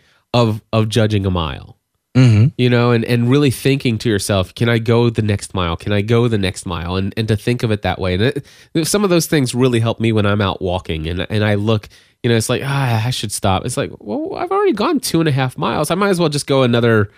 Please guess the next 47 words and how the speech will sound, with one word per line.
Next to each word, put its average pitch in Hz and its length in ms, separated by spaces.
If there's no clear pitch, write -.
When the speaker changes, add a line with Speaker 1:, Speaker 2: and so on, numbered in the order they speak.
Speaker 1:
you 120 100
know, 113 140
two 123 220
and 113 80
a - 20
half 107 160
miles 104 240
and 104 80
make 104 160
it - 80
five 95 240
miles 90 280
today," 87 360
you 117 100
know? 156 260
And 123 160
Speaker 2:
Yeah. - 60
Yeah, 139 260
yeah, 147 180
that's 175 240
cool. 110 400
I 123 120
always 127 280
love 113 160
doing 110 280
that 95 200
too. 101 260
Do, 101 180
doing 117 240
the, 117 100
I 135 240
always 151 320
do 123 80
the 117 80
countdown 104 580
instead 107 300
of 107 100
counting 123 380
up. 151 240
Like, 117 220
"Oh, 139 300
no, 123 160
it's 127 120
still - 220
two 143 220
to 131 80
go." 131 400